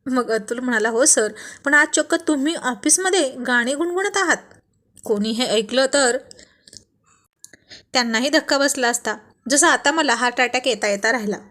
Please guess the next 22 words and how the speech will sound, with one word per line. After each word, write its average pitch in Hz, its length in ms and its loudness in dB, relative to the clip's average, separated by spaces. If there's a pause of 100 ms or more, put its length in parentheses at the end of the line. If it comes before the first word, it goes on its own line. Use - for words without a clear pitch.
(240)
आणि 247 240 -2
अर्जुन 233 400 -4
खूप 302 420 -6
हसायला 220 340 0
लागला 220 300 -2 (480)
आणि 254 200 2
म्हणाला, 269 280 2
"अतुल, 247 400 2 (160)
काय 247 200 2
यार 254 180 2
तू 208 180 -2
पण, 185 260 -4 (420)
नॉर्मल 226 360 2
असतं 370 220 2
रे 233 120 2
गाणं 208 280 0
गुणगुणणं, 190 460 -2 (480)
कोणीही 359 380 2
सहज 370 280 6
गाणं 320 240 4
गुणगुणतं 302 440 -2
की." 254 300 -8